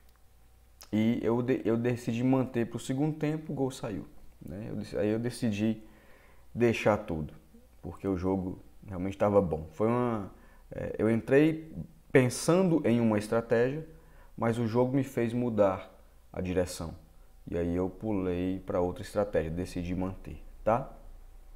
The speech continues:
É, jogo entre Getafe, esse aqui também foi a mesma coisa, tá, galera? É, jogo entre Getafe e Atlético de Madrid.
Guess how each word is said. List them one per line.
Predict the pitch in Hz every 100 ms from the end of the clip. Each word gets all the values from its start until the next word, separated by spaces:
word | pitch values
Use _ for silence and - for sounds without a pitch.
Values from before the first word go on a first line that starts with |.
| - - - - - - - - - - - -
É, | 113 113 110 110 110 110 110 - -
jogo | 107 120 165 165
entre | 165 156 156 147 131
Getafe, | 117 156 156 120 127 - - - -
esse | -
aqui | 117 131
também | 127 131 131
foi | 131 139
a | 135
mesma | 120 127 143 165
coisa, | 160 117 95 80
tá, | - 110
galera? | 98 87 - - - - - - -
É, | - 95 90 92 92 87 - -
jogo | 90 101 110
entre | 120 113
Getafe | 113 131 131 107 117 -
e | 110
Atlético | 117 120 113 - 117
de |
Madrid. | 127 127 78